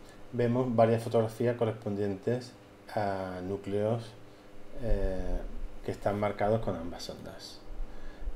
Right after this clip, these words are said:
En, en A y en B, eh, son situaciones de amplificación del gen er dos, porque hay mayor número, el, el cociente es mayor de dos, ¿no? En C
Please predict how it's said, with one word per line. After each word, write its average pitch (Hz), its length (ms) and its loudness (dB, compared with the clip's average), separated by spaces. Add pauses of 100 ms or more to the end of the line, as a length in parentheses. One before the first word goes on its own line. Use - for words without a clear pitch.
(140)
En, 104 920 0 (280)
en 110 240 2
A 123 260 8
y 127 120 4
en 123 160 4
B, 151 220 8 (2000)
eh, 107 500 2
son 127 220 -2
situaciones 117 720 2
de 113 100 4
amplificación 104 720 0
del 104 120 2
gen 95 260 -2
er 98 100 0
dos, 135 180 2 (1120)
porque 107 280 2
hay 104 160 4
mayor 101 280 2
número, 101 580 2
el, 104 60 12
el - 220 2
cociente 101 520 2
es 101 80 -2
mayor 90 260 -2
de 78 100 -8
dos, 76 160 -8 (140)
¿no? - 1300 -12
En 92 100 0
C 143 320 6